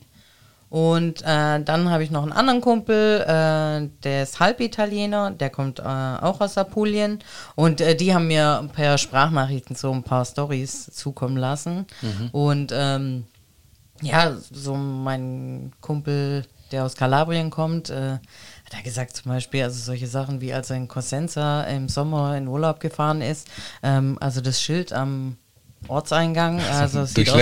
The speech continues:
Speaker 1: wie in
Speaker 2: durchlöchert.
Speaker 1: Bagdad.
Speaker 2: <laughs>
Speaker 1: Ist einfach durchlöchert, sieht aus wie in Bagdad. Ähm, und, äh, er wäre in einer Bar gewesen oder irgendjemand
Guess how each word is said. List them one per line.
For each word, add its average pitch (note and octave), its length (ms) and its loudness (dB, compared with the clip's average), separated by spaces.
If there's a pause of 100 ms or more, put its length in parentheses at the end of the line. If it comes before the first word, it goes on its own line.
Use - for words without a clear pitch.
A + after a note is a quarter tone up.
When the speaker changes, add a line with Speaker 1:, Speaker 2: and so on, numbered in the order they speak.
Speaker 1:
wie - 60 6
in B2+ 120 8
Speaker 2:
durchlöchert. - 60 -2
Speaker 1:
Bagdad. D3 400 6
Speaker 2:
<laughs> E3 640 2
Speaker 1:
Ist - 140 -6
einfach E3+ 260 8
durchlöchert, E3+ 540 6
sieht E3 100 2
aus E3 200 6
wie F3+ 40 4
in E3 140 4
Bagdad. E3 440 4 (460)
Ähm, D#3 540 2 (480)
und, C#3+ 440 2
äh, D3 380 -2
er F3+ 160 6
wäre G3 100 12
in F3+ 80 6
einer D3+ 200 6 (600)
Bar C#3+ 300 4
gewesen F#3+ 360 -2
oder D3 260 2
irgendjemand C#3 500 -2